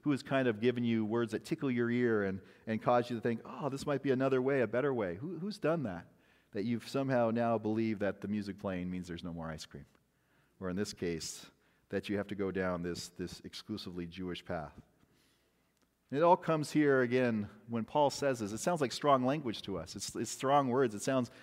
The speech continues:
it sounds tougher than the types of things we might say to one another.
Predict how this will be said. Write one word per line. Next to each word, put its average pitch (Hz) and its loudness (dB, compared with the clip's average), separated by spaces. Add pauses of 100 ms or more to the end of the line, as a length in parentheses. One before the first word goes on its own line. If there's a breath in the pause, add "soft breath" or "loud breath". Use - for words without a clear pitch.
(100)
it 170 -2
sounds 156 4
tougher 180 6
than 131 2
the 127 4
types 135 4
of 117 -4
things 135 -2
we 135 0
might 123 2
say 135 2
to 123 2
one 117 2
another. 120 4